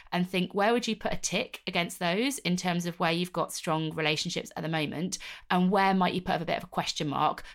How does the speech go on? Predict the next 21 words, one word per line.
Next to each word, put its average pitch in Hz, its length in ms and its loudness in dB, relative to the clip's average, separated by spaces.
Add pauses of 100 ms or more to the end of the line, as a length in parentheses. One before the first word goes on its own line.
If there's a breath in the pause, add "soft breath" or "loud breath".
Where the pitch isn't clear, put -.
because 190 240 0
there's 170 100 -2
a 170 60 0
bit - 120 0
of 160 60 -4
a 151 60 -2
gap? - 300 -4 (260 loud breath)
And 214 140 4
gaps 294 240 0
are 180 40 -4
fine, 156 380 4
they're 160 100 2
just 160 220 -4
areas 143 320 2
for 135 120 -6
us 139 120 -4
to 139 260 -2
sort - 200 -8
of 147 60 -8
go 139 180 0
after. - 360 -4